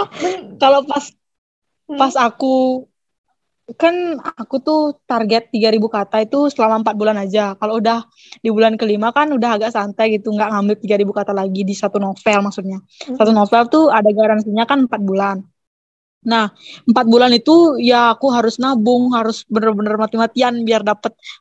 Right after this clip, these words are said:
Speaker 2: bonusnya gitu. Nanti kalau di bulan kelima tuh udah santai, bulan keenam tuh udah santai, mau ngupload kek, mau enggak kek, mau ditamatin juga boleh gitu.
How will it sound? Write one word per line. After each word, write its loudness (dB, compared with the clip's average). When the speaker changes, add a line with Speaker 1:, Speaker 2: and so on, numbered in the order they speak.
Speaker 2:
bonusnya 0
gitu. -8
Nanti -4
kalau 2
di 0
bulan 0
kelima 0
tuh -2
udah 0
santai, 0
bulan 0
keenam -8
tuh -4
udah 0
santai, -2
mau 0
ngupload -2
kek, 2
mau -2
enggak 0
kek, -4
mau 0
ditamatin 0
juga 2
boleh 0
gitu. -14